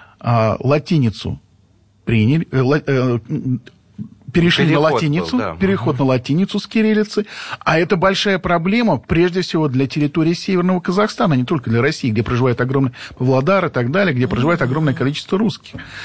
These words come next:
Speaker 1: Это проблема реальная. А те митинги, которые протеста там так или иначе возникают в Казахстане, они возникают. И это связано в том числе и с национализмом. Как этот вопрос будет решаться, решаться сейчас без, без Назарбаева?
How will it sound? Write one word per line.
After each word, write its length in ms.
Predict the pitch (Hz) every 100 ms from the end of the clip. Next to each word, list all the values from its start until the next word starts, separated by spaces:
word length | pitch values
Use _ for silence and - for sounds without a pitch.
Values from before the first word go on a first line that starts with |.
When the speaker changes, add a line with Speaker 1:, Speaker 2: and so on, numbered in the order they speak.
| - -
Speaker 1:
Это 160 | - 139
проблема 560 | 190 202 269 226 120
реальная. 560 | 120 185 190 117 87 71 - - - - _ - - -
А 280 | 147 131 -
те 140 | - 190
митинги, 440 | 185 220 196 147
которые 360 | 139 147 147 131
протеста 540 | 147 160 160 - 107
там 180 | - - -
так 200 | 165 151
или 120 | 180 190
иначе 320 | 170 - 131
возникают 560 | 147 165 180 160 101
в 80 | -
Казахстане, 480 | 135 123 156 - 107 -
они 240 | 147 147
возникают. 840 | 147 147 180 196 - 214 120 98 - - -
И 80 | 139
это 300 | 151 160 151 - - -
связано 460 | - 156 175 185 190
в 80 |
том 120 | - 165
числе 280 | 180 - 160
и 40 |
с 100 | -
национализмом. 720 | 170 190 185 220 196 101 90
Как 240 | 92 185 185
этот 240 | 185 175
вопрос 300 | 170 190 170
будет 240 | 120 123 135
решаться, 500 | 139 - 151 - -
решаться 480 | 151 143 - 175 -
сейчас 220 | - 135
без, 260 | 127 131 123
без 240 | 143 143
Назарбаева? 600 | 135 131 151 160 117 -